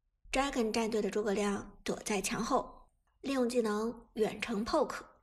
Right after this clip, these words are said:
而看到诸葛亮猥琐的样子，苏哲脸上露出一抹笑容：“就拿你开刀好了。”紫霞仙子沿着中路河道的草丛靠近，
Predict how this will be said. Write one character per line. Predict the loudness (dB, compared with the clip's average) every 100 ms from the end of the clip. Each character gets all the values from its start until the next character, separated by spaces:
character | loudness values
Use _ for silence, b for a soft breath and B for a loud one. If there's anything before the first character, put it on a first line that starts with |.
| _ _ _ _ _ _ -6
而 | -2
看 | 0 2
到 | 4 2 0 -8
诸 | 4 4
葛 | 4
亮 | 2 2 -2 0
猥 | 2 2
琐 | 2
的 | 2
样 | 2 0 -2
子， | -4 -8 -16 _ _ _ _ -14
苏 | 2 2
哲 | 4
脸 | 0 -2
上 | -2 -2 -2 -6 -6
露 | 0 0
出 | 0 0
一 | 2
抹 | 0
笑 | 0 0 2
容 | 2 -2 -4 -10 -20 _ _ _ _ _ _ _ _ _ _ _ _ _
：“就 | 0 0 -2 -12 _ -6
拿 | -6 -2
你 | -4 -4
开 | -2 4
刀 | 10 10
好 | 8 0
了。” | -10 -16 _ _ _ _ _ _ _ _ _ _ _ _ _ _ _
紫 | 4 6
霞 | 6 2
仙 | 2 0
子 | 0 0 -2 -4 -2
沿 | 0
着 | 0
中 | -2 0
路 | 0 0
河 | -2 4
道 | 4
的 | 4
草 | -2
丛 | -4 -2
靠 | 6 6
近， | 6